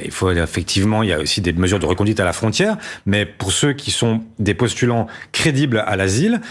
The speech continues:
ben, il faut effectivement les mettre à l'abri, leur expliquer ce qui peut leur arriver.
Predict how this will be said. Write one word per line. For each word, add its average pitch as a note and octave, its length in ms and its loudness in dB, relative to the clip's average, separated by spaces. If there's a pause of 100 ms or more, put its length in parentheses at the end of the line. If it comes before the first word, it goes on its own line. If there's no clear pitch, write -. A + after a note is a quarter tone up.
(160)
ben, G#2 80 2
il G#2 80 2
faut G3+ 220 2
effectivement C#3+ 400 0
les E3+ 100 2
mettre B2 200 0
à G2 40 0
l'abri, A2+ 220 2
leur F3+ 100 2
expliquer B2 380 -2
ce - 60 -6
qui B2+ 100 -2
peut - 120 -2
leur G2+ 140 2
arriver. B2 300 2